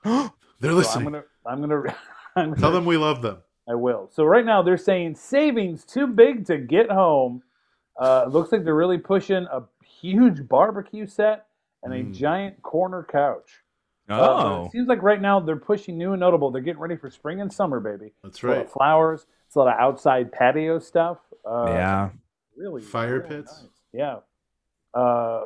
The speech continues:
Speaker 2: ooh, some just new couches, new dining room stuff. Man, I love it. Ooh, how to, uh, oh my goodness. So there is a, a huge, like, overhead garage storage combo kit for, like, two twenty.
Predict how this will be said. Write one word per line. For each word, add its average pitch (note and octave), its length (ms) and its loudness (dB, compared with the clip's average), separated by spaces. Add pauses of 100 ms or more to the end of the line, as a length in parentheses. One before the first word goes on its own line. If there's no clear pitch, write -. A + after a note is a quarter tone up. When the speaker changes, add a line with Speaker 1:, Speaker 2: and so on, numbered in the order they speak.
Speaker 2:
ooh, F#3 220 -10
some A2 120 -20
just A#2 180 -20
new B2+ 100 -12
couches, A#2 420 -14
new C3 140 -14
dining A#2 320 -12
room F3+ 180 -14
stuff. A3 300 -14 (560)
Man, E3 320 -10 (640)
I F#3 60 -6
love E3 280 -2
it. - 140 -16 (120)
Ooh, D3+ 180 2
how D#3+ 200 4
to, D#3 80 -2 (440)
uh, C#3+ 300 2
oh D#3 60 -4
my F#3 120 0
goodness. C#3+ 420 -10
So D#3+ 140 -6
there E3+ 180 0
is D#3+ 240 0
a, C3 360 -2 (640)
a - 40 -14
huge, A3+ 480 -2
like, E3 240 2
overhead F#3+ 460 2
garage D#3+ 380 2
storage E3+ 540 -4
combo D3+ 540 0
kit A2 360 -8 (200)
for, E3+ 80 -4
like, F#3 200 -4 (400)
two A#3 260 -2
twenty. G3+ 540 -2